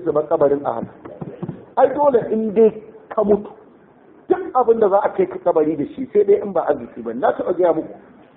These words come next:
kakar wani yaro, in a gabana ta rasu, aka kira ni a gabana,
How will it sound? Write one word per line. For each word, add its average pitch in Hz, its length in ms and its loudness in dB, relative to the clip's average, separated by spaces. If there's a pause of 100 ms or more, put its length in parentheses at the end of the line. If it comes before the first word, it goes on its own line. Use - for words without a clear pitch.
(100)
kakar 160 400 0
wani 175 240 0
yaro, 175 440 0
in 262 240 0
a 185 100 -2
gabana 208 600 0 (1500)
ta 185 260 2
rasu, - 320 0 (1160)
aka 180 260 -2
kira 170 420 0
ni 165 100 -4 (120)
a 175 100 0
gabana, 185 640 0